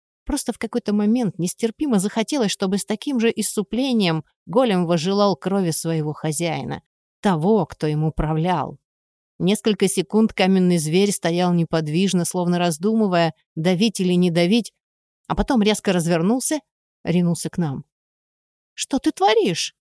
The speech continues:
истерично взвизгнула Апаль. "Кретьян, немедленно прекрати!" "Это не я, дорогая!" — переменившись в лице, пролепетал герцог. "Но ты же им управляешь, болван!" Возбуждённая зрелищем, толпа наконец поняла, что то, что могло случиться со стражем,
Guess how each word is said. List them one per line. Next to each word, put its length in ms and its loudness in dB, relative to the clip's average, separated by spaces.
истерично 640 -2
взвизгнула 640 -2
Апаль. 360 -10
"Кретьян, 720 2
немедленно 460 4
прекрати!" 640 0
"Это 320 -4
не 200 2
я, 240 -2
дорогая!" — 720 -2
переменившись 640 -2
в 60 -6
лице, 320 -4
пролепетал 580 -4
герцог. 480 -6
"Но 180 4
ты 180 0
же 120 2
им 120 2
управляешь, 680 2
болван!" 680 2
Возбуждённая 720 0
зрелищем, 640 2
толпа 280 0
наконец 440 0
поняла, 420 0
что 180 -2
то, 140 -2
что 160 -4
могло 260 0
случиться 460 -4
со 160 -4
стражем, 500 0